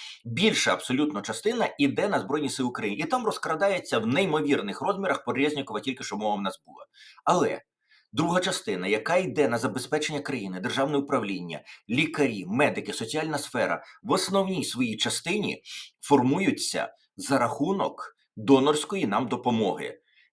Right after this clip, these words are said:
І звідти ідуть дуже багато оцих нецільових видатків по державних закупівлях. Саме звідти, і саме звідти появилася оця історія з цими серіалами.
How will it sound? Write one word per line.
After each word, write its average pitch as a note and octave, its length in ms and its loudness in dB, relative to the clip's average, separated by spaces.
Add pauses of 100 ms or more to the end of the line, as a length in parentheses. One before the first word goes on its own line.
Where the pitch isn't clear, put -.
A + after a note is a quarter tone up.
І F3+ 120 2
звідти D3+ 880 4
ідуть D3 440 0
дуже G3+ 300 2
багато D#3 480 2
оцих - 400 0
нецільових D#3+ 720 0
видатків F#3 520 0
по - 80 0
державних C#3 440 0
закупівлях. C3+ 760 -2 (300)
Саме A3 460 4
звідти, G#3+ 420 -4
і C4 120 -4
саме C4+ 280 2
звідти G3 400 -4
появилася D#3+ 680 4
оця D3+ 320 2
історія G#3 720 2 (340)
з - 160 -8
цими E3+ 240 -2
серіалами. G2 720 0